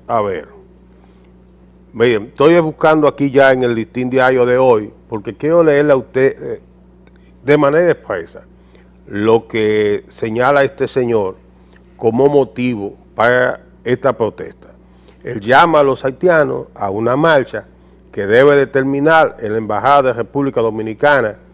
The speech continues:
en Puerto Príncipe. En este acto serán quemadas las banderas dominicanas en protesta por los actos de discriminación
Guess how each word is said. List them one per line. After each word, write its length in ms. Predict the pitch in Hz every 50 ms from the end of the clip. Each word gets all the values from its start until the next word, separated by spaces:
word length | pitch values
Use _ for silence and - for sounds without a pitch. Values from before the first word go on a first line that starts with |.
| _ _ - _ _ _
en 180 | - 123 107 101
Puerto 480 | 95 - 120 135 151 151 143 - 135
Príncipe. 680 | 113 - 135 139 139 117 - - - 87 _ - 92 107 - _ _ _ _ _ _ _ -
En 200 | 143 107 101 107
este 340 | 123 127 - - 135 131 135
acto 340 | 147 151 139 - - 107
serán 420 | 95 - - 104 104 104 104 117 127
quemadas 600 | - 147 135 131 139 147 151 151 139 120 107 101
las 160 | 95 92 -
banderas 480 | - 101 101 101 98 110 123 127 131 127
dominicanas 640 | 127 123 135 135 135 127 - 147 135 120 107 101 - - - _ _ _
en 180 | - 104 104 101
protesta 560 | - 110 104 101 - - 139 127 - - 101 -
por 140 | - 110 107
los 180 | 110 113 - -
actos 260 | 131 127 127 131 113
de 80 | 113 113
discriminación 720 | - - 107 101 104 107 110 104 - - 156 147 131 104